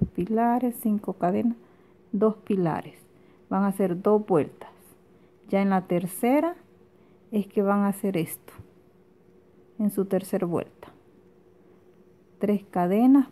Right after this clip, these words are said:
punto bajo, tres cadenas y los dos pilares. Eso hasta el largo que vamos a llegar acá. Acá volveremos a tejer tal vez otras dos vueltas, dependiendo cómo terminemos acá. Y de ahí vamos a hacer otra puntada.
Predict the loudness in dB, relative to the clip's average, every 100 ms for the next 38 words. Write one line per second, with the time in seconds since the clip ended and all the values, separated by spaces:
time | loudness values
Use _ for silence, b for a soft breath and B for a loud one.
0 | -4 -2 0 0 0 0 -2 -4 -6 -6
1 | -4 -2 0 2 2 0 -2 -2 -2 -6
2 | -6 -8 -8 -10 -12 -16 -20 -20 b b
3 | b 0 2 2 -2 -4 -4 -4 -4 -6
4 | -6 -4 0 2 2 0 -2 -4 -6 -20
5 | -20 -20 _ _ _ -12 -4 0 2 2
6 | 2 0 0 2 0 0 -4 -6 -8 -12
7 | -14 -20 -12 -10 -2 0 2 2 2 0
8 | 0 -2 -2 -2 -2 -2 -4 -2 -2 -2
9 | -4 -4 -6 -4 0 2 0 -2 -4 -2
10 | -2 0 -2 -2 -4 -2 -2 -4 -4 -4
11 | -6 -8 -12 -12 -14 -16 b b b b
12 | 0 4 4 4 2 2 2 0 0 -2
13 | -2 -2 0 0 -4 -6 -6 -8 -14